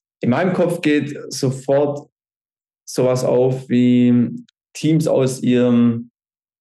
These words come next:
bestehenden Muster herauszuholen, in irgendeiner Form, das bestehende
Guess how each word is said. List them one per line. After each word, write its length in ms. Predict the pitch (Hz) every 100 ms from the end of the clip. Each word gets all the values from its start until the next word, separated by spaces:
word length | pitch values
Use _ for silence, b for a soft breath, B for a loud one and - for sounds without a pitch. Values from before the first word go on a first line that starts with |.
| -
bestehenden 920 | 123 113 - - 135 147 143 131 131
Muster 600 | 127 127 147 165 - 139 127
herauszuholen, 1400 | 113 123 160 180 180 160 151 156 160 170 190 214 - - _ _ _ _ _ _ _ _ _ -
in 120 | 139
irgendeiner 440 | 151 151 143 139
Form, 640 | 135 131 139 160 180 175 B B _ b b b
das 180 | 120 -
bestehende 1120 | 120 - 131 139 139 131 127 127 123 - -